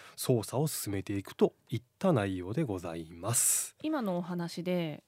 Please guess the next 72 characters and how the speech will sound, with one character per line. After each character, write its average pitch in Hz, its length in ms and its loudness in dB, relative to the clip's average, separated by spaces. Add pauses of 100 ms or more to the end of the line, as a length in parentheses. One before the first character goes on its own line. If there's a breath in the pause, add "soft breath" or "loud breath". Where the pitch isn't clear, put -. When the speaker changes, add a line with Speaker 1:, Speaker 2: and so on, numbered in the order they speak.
(160)
Speaker 2:
こ - 120 -2
れ 440 80 0 (640)
な 320 120 -2
ん 311 40 -2
か 226 80 -4
聞 - 160 -4
い 320 80 0
た 453 80 -2
こ 453 100 0
と 330 120 2
が 190 180 2
あ 233 60 2
る 226 80 2
っ 185 40 2
て - 200 -6
思 196 140 2
っ 202 40 -2
た 185 140 -4
方 175 220 -2
も 160 360 0
い 170 80 -4
ら 214 60 2
っ - 20 -2
し - 80 -4
ゃ 247 40 4
い - 20 4
ま 247 100 2
す - 140 -2
よ 151 60 0
ね、 151 120 6
き - 120 -2
っ - 20 -20
と 147 100 -2
ね。 156 100 8
Speaker 1:
割 147 200 10
と 139 180 10
い 131 60 12
ら 131 80 12
っ 120 40 8
し - 140 6
ゃ 131 60 10
る 120 80 8
と - 80 0
思 107 160 4
い 101 40 4
ま 107 140 4
す - 100 -2
ね。 123 140 8
Speaker 2:
は 185 220 8
い。 156 40 4
Speaker 1:
ま 131 100 8
あ、 - 40 -2 (300 soft breath)
と 160 160 12
あ 165 40 12
る、 117 220 4 (320)
ま 123 120 4
あ、 104 60 2
有 123 180 8
名 120 160 8
な 104 100 2
事 104 160 -4
件。 101 180 0 (140)
Speaker 2:
は 190 240 0
い。 156 100 0
Speaker 1:
こ 117 140 0
ち - 140 -6
ら 101 100 -2
で 101 80 -6
す - 140 -8
ね。 127 100 -2 (160 soft breath)
ま 180 100 6
ず 139 120 2